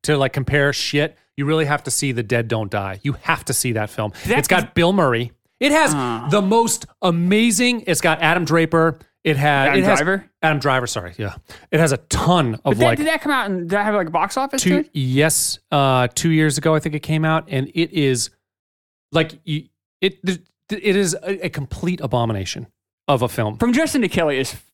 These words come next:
Speaker 2: fantastic, though.
Speaker 1: But
Speaker 2: Please
Speaker 1: you
Speaker 2: check
Speaker 1: know
Speaker 2: it
Speaker 1: that,
Speaker 2: out.
Speaker 1: okay, okay, cool.
Speaker 2: It is really good. Check it out. It's fun. It's funny. She's in, you
Speaker 1: Maybe
Speaker 2: know,
Speaker 1: you can tweet it out.
Speaker 2: she's just, yeah, it's just great. It's just, it's every, it's everything. Justin, as bad as Kelly is, Justin's worse. You hate everyone involved. Like, it's, it's just,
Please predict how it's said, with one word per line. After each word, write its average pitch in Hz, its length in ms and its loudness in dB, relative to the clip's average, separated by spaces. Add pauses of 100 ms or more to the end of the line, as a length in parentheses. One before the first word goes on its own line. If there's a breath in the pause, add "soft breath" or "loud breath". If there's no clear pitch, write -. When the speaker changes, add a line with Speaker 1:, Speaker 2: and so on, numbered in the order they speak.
(180)
Speaker 2:
fantastic, 110 480 -2
though. 127 140 -2
Speaker 1:
But 147 100 2
Speaker 2:
Please 254 200 4
Speaker 1:
you 277 40 2
Speaker 2:
check 285 100 4
Speaker 1:
know 277 80 6
Speaker 2:
it - 40 2
Speaker 1:
that, - 180 0
Speaker 2:
out. 160 120 2
Speaker 1:
okay, 120 100 -2
okay, 110 160 -8 (160)
cool. - 280 -12
Speaker 2:
It 196 120 2
is 180 120 -2
really 170 240 0
good. 123 140 -4
Check 220 220 0
it 135 80 -2
out. 101 100 -4
It's 165 140 0
fun. 165 120 2
It's 175 160 -2
funny. 190 200 0
She's 208 180 2
in, 214 120 2
you 185 80 -4 (400 loud breath)
Speaker 1:
Maybe - 100 6
Speaker 2:
know, 180 60 6
Speaker 1:
you 160 80 6
can 147 60 2
tweet 127 200 0
it 101 40 -6
out. - 200 -10 (320)
Speaker 2:
she's 180 240 0
just, 156 260 -4 (520)
yeah, 196 240 0
it's 185 260 0
just - 180 -4
great. 113 200 -2
It's 160 140 -2
just, 160 180 -4 (180)
it's 190 180 0
every, 202 260 0
it's 185 260 -4
everything. 156 400 0
Justin, 196 420 0
as 175 180 -2
bad 208 220 2
as 233 100 -2
Kelly 190 340 2
is, 220 200 0
Justin's 160 400 -2
worse. 139 500 0 (680)
You 202 140 2
hate 277 320 0
everyone 208 420 2
involved. 165 520 2
Like, 156 120 2
it's, 170 220 0
it's 185 480 0
just, 180 200 0